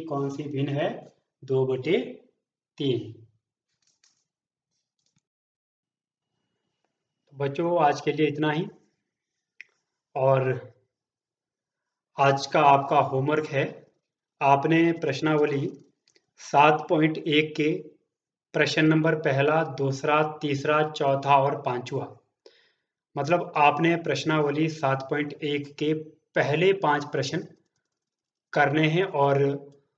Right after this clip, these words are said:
उसकी फोटो लेकर ग्रुप में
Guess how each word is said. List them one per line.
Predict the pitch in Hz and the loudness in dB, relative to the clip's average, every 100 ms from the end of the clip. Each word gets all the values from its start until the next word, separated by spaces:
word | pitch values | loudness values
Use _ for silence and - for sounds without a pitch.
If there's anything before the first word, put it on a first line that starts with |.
| _ _ _ 165 | _ _ _ -10
उसकी | - - 196 | -8 -4 -6
फोटो | - - 143 143 185 | -6 -2 0 4 4
लेकर | 156 135 143 123 - - _ _ _ _ _ _ _ _ _ _ 131 | 6 4 2 -4 -8 -20 _ _ _ _ _ _ _ _ _ _ -6
ग्रुप | 147 156 156 | 0 2 2
में | 156 185 | 2 0